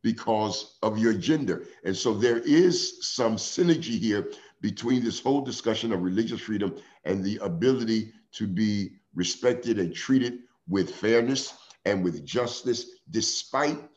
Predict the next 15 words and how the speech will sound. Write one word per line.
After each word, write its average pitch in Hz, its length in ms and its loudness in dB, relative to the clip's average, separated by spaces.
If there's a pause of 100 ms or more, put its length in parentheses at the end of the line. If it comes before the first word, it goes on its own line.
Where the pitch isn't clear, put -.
(200)
the 107 100 0
differences 113 840 -2 (200)
of 101 180 0
your 98 380 0
religious 107 500 -2
outlook 107 540 -4 (100)
and, 92 360 -2 (400)
uh, 73 360 -4 (180)
perception 127 760 -2 (240)
and 151 580 4 (320)
being 131 280 6
treated 120 420 -2
differently 113 580 -2 (180)
based 117 360 2
upon 104 460 -2